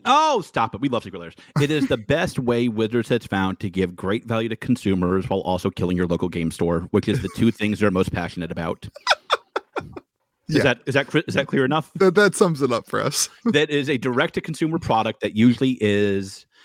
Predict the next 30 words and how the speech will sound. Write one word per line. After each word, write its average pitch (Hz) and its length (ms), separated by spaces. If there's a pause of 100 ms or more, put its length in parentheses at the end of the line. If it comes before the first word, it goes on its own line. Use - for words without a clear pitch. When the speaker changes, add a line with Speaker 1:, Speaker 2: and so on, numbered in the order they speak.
(280)
Speaker 1:
a 104 260
set 120 340
of 107 420 (120)
garbage 113 440
cards 95 580
that 101 180
is 98 360
ridiculously 107 580
overpriced. 95 760 (160)
But 104 180
the 98 80
good 196 340
part 123 260
is, - 460 (260)
I 110 80
know 113 100
you 127 140
guys 123 160
are 123 40
worried 113 200
about 110 180
watsy's 107 440
bottom 107 300
line. 98 520 (640)
They 110 240
keep 123 260
all 156 240
of 85 80
it. 85 160 (400)
Speaker 2:
Yeah. 170 160